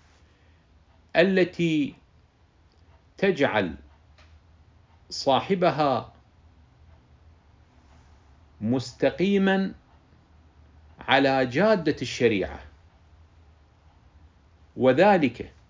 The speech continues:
بأن يفعل الواجبات ويترك المحرمات. البعض يقول: "لا،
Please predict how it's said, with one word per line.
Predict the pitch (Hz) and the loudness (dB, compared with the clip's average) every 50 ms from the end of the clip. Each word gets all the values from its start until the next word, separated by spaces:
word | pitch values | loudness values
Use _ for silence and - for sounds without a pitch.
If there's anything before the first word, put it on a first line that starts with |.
| _ - _ _ _ - _ _ _ _ _ _ _ _ - - _ _ - | _ -20 _ _ _ -20 _ _ _ _ _ _ _ _ -20 -20 _ _ -16
بأن | - 117 131 143 - 143 147 147 143 | -6 -2 -2 -2 -2 -4 -4 -2 0
يفعل | 143 170 208 202 208 - - - 104 98 85 - - - - - - - _ _ _ _ _ _ _ _ - - - - - - _ - - - _ _ - | 0 2 0 0 -2 -4 -6 -6 -6 -6 -6 -8 -12 -18 -20 -20 -20 -20 _ _ _ _ _ _ _ _ -20 -20 -20 -20 -20 -20 _ -20 -20 -20 _ _ -2
الواجبات | 131 135 135 123 131 151 170 170 160 175 170 180 185 190 190 190 - - - - _ _ - - _ _ _ _ _ _ _ _ _ _ _ - - _ _ _ _ _ _ - _ _ _ _ _ - - - _ - _ _ _ _ _ _ _ _ _ - | 0 2 2 2 2 2 2 2 0 0 0 0 0 -2 -2 -6 -8 -14 -20 -20 _ _ -20 -20 _ _ _ _ _ _ _ _ _ _ _ -20 -20 _ _ _ _ _ _ -20 _ _ _ _ _ -20 -20 -20 _ -20 _ _ _ _ _ _ _ _ _ -10
ويترك | 104 110 113 131 143 151 175 233 247 240 - - 185 175 151 117 - - - - - _ _ - _ _ _ _ - | -6 -2 0 2 2 6 8 6 6 6 2 -2 0 2 2 0 -2 -4 -12 -20 -20 _ _ -20 _ _ _ _ 2
المحرمات. | 151 160 147 131 120 113 - 117 104 95 87 87 85 78 - - - - - - - _ _ _ _ _ _ _ _ _ _ _ _ _ _ _ _ _ _ _ _ _ - - _ _ _ _ _ _ _ _ _ _ _ _ _ _ _ _ _ - - - _ _ _ _ _ _ _ _ _ - - - - _ _ _ - - - - - - - - _ - - - | 2 4 4 2 2 0 -2 -4 -6 -4 -6 -6 -8 -10 -12 -16 -20 -20 -20 -20 -20 _ _ _ _ _ _ _ _ _ _ _ _ _ _ _ _ _ _ _ _ _ -20 -20 _ _ _ _ _ _ _ _ _ _ _ _ _ _ _ _ _ -20 -20 -20 _ _ _ _ _ _ _ _ _ -20 -20 -20 -20 _ _ _ -20 -20 -20 -20 -20 -20 -20 -20 _ -8 -2 0
البعض | 151 160 165 160 180 202 180 202 196 190 - - - _ _ _ _ _ - - - - | 0 0 2 2 2 2 2 2 0 -2 -4 -10 -20 _ _ _ _ _ -20 -20 -12 -4
يقول: | 175 208 208 - 214 196 202 202 | -2 -2 2 4 4 4 4 6
"لا، | 202 156 117 92 - - | 4 4 4 2 -2 -6